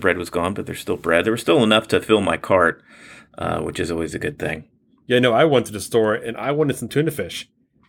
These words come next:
Speaker 2: And I have never seen a bare tuna fish, you know,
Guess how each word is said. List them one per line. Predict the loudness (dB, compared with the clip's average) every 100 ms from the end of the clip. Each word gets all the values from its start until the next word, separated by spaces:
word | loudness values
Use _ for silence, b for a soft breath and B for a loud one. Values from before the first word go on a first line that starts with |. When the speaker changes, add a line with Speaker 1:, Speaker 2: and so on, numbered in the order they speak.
| _
Speaker 2:
And | -6 0
I | 4
have | 4 4
never | 2 2 0
seen | -2 2 4 4 2
a | -2 -4
bare | -4 -2 2 4 4 0
tuna | -2 -2 -2
fish, | 0 -2 -2 -10 _ -8
you |
know, | -4 -2 -2 -4